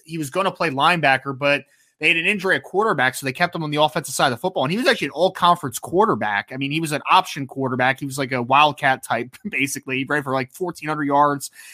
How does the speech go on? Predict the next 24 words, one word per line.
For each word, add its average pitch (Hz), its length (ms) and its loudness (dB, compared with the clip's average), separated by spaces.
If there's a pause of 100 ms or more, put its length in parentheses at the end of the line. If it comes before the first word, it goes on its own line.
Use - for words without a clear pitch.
(100)
and 147 80 2
he 175 60 6
actually 208 160 2
set - 220 2
the - 40 -4
Montana 165 460 0
State 156 300 -2 (480)
single-season 160 760 -4
rushing 147 300 -4
touchdown 131 500 -2
record. 113 220 -4
He - 20 -6
ran 139 160 -2
for, - 80 -10
like, 117 160 -4
twenty-one 160 480 -4
touchdowns 113 540 -4
in 110 80 -12
one 120 180 -8
season 120 400 -8
or 110 80 -12
some 107 300 -14
crazy 113 320 -12
number 104 380 -10